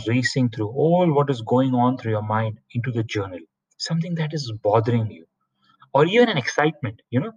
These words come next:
Sometimes when I get excited, say, suppose I have invited, uh, a speaker for one of our teenage, you know, the Gavel Club, which I, uh, usually coordinate, and I'm inviting a speaker, um, and he or she is a very profi-,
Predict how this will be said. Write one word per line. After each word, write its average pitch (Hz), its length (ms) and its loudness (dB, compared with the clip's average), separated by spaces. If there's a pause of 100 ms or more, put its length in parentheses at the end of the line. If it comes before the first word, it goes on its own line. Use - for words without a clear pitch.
(680)
Sometimes 180 440 0
when 156 120 2
I 165 100 2
get 151 140 0
excited, 117 540 -2
say, - 180 -8
suppose 135 600 0
I 110 120 -4
have 113 120 -4
invited, 110 640 -2 (320)
uh, 107 300 0 (100)
a 110 80 -4
speaker 110 460 -8 (320)
for 101 320 0
one 107 120 0
of 104 280 0
our 98 500 0
teenage, 113 480 -2 (140)
you 104 100 -8
know, 113 100 -4
the 104 80 -6
Gavel 107 280 2
Club, 107 220 -4
which 104 180 -8
I, 98 400 -6
uh, 101 120 -6
usually 104 400 -6
coordinate, 98 340 -4
and 101 120 -6
I'm 101 140 -4
inviting 107 420 2
a 98 40 -6
speaker, 104 440 -4 (560)
um, 104 300 -2 (380)
and 104 180 -6
he 113 180 4
or 104 100 4
she 113 300 2
is 104 140 0
a 101 80 -8
very 107 180 2
profi-, 107 580 0